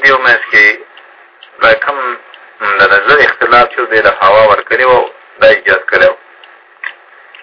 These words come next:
نو موږ عرض دا کاوه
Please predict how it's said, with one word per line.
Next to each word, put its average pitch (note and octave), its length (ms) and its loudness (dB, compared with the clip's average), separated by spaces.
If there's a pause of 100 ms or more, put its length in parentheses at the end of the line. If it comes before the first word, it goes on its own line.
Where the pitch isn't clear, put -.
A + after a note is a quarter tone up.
(2750)
نو G2 120 -4
موږ A#2+ 120 2 (100)
عرض A#2+ 260 0
دا G2 140 6
کاوه A2 340 0